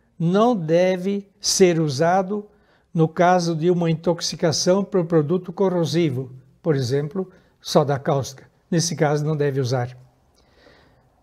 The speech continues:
Quanto se deve usar de carvão? Pode ser uma colherada por dia ou até quinze colheradas de carvão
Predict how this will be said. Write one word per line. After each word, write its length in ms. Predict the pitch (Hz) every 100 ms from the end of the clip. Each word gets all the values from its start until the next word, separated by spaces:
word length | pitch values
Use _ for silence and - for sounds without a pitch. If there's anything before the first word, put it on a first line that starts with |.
| _ _ _ _ -
Quanto 320 | 269 277 277
se 140 | - 214
deve 320 | 185 185 180
usar 300 | 165 170 160
de 100 | 156
carvão? 480 | 175 143 123 127 120 - - - _
Pode 300 | 175 170 165
ser 380 | 160 175 151 -
uma 280 | 240 226 208
colherada 680 | 208 175 156 151 160 151 151
por 240 | 175 160
dia 420 | 143 165 202 247 - _ _ _ _ _ _ _
ou 220 | - 190
até 320 | 190 185 220 208
quinze 640 | 214 - 240 254 185 156
colheradas 680 | 165 165 156 147 147 147 139
de 80 | 139
carvão 560 | 135 147 135 165 165